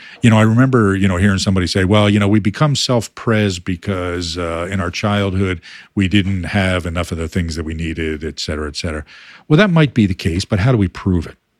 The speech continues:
right? How do we know that? And, you know, I don't know if you ever tried to talk to a three-month-old, but it's a one-way conversation, okay? And nobody remembers their memories from three months old, et cetera. So i-, it's, it's likely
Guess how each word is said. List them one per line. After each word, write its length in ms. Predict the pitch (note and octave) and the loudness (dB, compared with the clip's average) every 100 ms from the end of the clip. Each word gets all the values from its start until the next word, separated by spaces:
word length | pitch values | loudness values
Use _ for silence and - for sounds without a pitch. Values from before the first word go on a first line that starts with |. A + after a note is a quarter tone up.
| _ _ _ - | _ _ _ -10
right? 260 | D2+ D#2+ D#2+ | -6 -6 0
How 120 | C3 | 2
do 60 | |
we 120 | G#2+ F2+ | 4 2
know 380 | D#2+ E2 D2+ C#2+ | 0 -2 -2 -6
that? 280 | - C2+ _ _ - - - - | -10 -14 _ _ -20 -20 -20 0
And, 440 | G#2 F#2+ F2+ F2+ | 2 4 2 -2
you 200 | F2+ G2 | -2 -2
know, 100 | F#2 | -2
I 100 | E2 F#2 | 0 0
don't 100 | F2+ | 0
know 60 | |
if 80 | E2 | -2
you 60 | E2+ | -4
ever 160 | D#2+ | -6
tried 300 | - - E2 | -8 -6 -6
to 60 | - | -8
talk 320 | - G2 E2+ | -4 -2 -2
to 120 | - D#2 | -4 -8
a 40 | |
three-month-old, 840 | - A#2+ A2 D#2+ D2 D#2 D2 E2 | 0 2 4 2 -4 -6 -6 -4
but 120 | E2 | -4
it's 120 | E2+ G2 | -2 0
a 20 | |
one-way 400 | F2+ G#2+ F#2 E2 | 4 4 2 -2
conversation, 880 | - E2+ D#2 D2+ D3 D3 G#2+ - - _ _ _ | -4 -6 -6 -2 2 4 2 -4 -18 _ _ _
okay? 260 | E2 D#2+ - - - - | -6 -6 -8 -14 -12 -4
And 140 | F#2+ | 2
nobody 260 | G#2+ G2+ E2 | 2 2 0
remembers 720 | E2 F2 G#2 F2+ D2+ D2 - | -2 2 2 2 -2 -4 -6
their 120 | D2 | -8
memories 440 | D2 D2 D2 C#2 | -8 -8 -8 -10
from 160 | - D2 | -12 -12
three 220 | - D2 | -10 -10
months 280 | D2 C2+ E2 | -10 -12 -8
old, 240 | D#2+ F2 | -8 -8
et 100 | D#2+ | -8
cetera. 340 | - G2+ D#2+ - | -6 -4 -6 -6
So 200 | - D#2+ - - - - | -6 -6 -12 -18 -20 -16
i-, 120 | - G#3+ C#3+ D3 D#3 D3+ C3 - | -16 -12 -12 -12 -14 -14 -12 -6
it's, 380 | A#2+ - - - - | -6 -4 -8 -10 -2
it's 180 | A#2 - | -2 0
likely 760 | G2 G#2 C3 D3+ - C2+ D#2+ | 2 4 4 2 -6 -8 -12